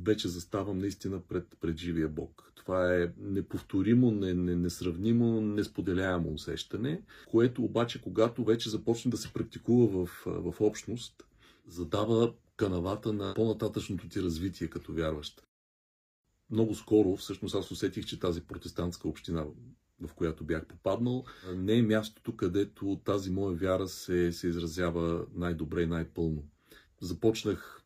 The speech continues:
спонтанно да ходя в православен храм, започнах да търся тишината, започнах да търся визуалния контакт с, с иконите и с цялата атмосфера вътре в, в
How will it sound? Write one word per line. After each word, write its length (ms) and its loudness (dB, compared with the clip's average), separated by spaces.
спонтанно 640 0
да 120 0
ходя 300 0
в 240 -6
православен 520 -4
храм, 400 -2
започнах 440 0
да 120 -2
търся 280 -2
тишината, 880 0
започнах 640 -4
да 180 -4
търся 680 -2
визуалния 520 0
контакт 400 -2
с, 380 -8
с 100 -10
иконите 560 -2
и 160 2
с 200 -8
цялата 500 -2
атмосфера 520 -2
вътре 280 -6
в, 180 -6
в 220 -8